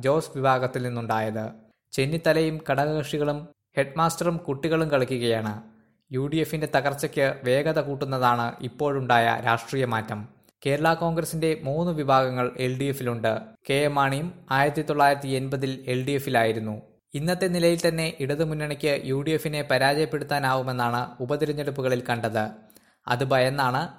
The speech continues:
ജമാഅത്തെ ഇസ്ലാമിയുമായും എസ് ഡി പി ഐയുമായും കൂട്ടുകൂടാൻ മുസ്ലിം ലീഗ് തയ്യാറായത്. കോൺഗ്രസ് ദേശീയ നേതൃത്വത്തിന്റെ അനുമതിയോടെയുള്ള ഈ നീക്കം ഹിന്ദു വർഗീയ ധ്രുവീകരണത്തിന് ശ്രമിക്കുന്ന ആർ എസ് എസിനും ബി ജെ പിക്കും സഹായകരമാണ്.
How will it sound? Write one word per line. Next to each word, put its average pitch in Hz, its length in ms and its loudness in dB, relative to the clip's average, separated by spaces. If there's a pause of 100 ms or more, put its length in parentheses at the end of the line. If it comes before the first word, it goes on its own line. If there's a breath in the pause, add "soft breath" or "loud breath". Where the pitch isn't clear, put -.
(100)
ജമാഅത്തെ 156 520 2
ഇസ്ലാമിയുമായും 143 800 -2 (140)
എസ് 135 200 -4
ഡി 175 100 2
പി 165 160 -4
ഐയുമായും 147 520 0
കൂട്ടുകൂടാൻ 131 640 0 (140)
മുസ്ലിം 143 360 -4
ലീഗ് 135 240 -2
തയ്യാറായത്. 113 640 2 (280)
കോൺഗ്രസ് 143 500 0
ദേശീയ 139 340 0
നേതൃത്വത്തിന്റെ 135 640 -2 (160)
അനുമതിയോടെയുള്ള 127 720 0 (100)
ഈ 123 140 -4
നീക്കം 131 360 -4 (500 loud breath)
ഹിന്ദു 160 380 0
വർഗീയ 147 440 2
ധ്രുവീകരണത്തിന് 143 760 -2
ശ്രമിക്കുന്ന 135 520 -2 (280)
ആർ 131 200 2
എസ് 147 140 -4
എസിനും 135 300 -6 (480 loud breath)
ബി 135 160 -2
ജെ 156 180 0
പിക്കും 156 380 -6
സഹായകരമാണ്. 135 880 2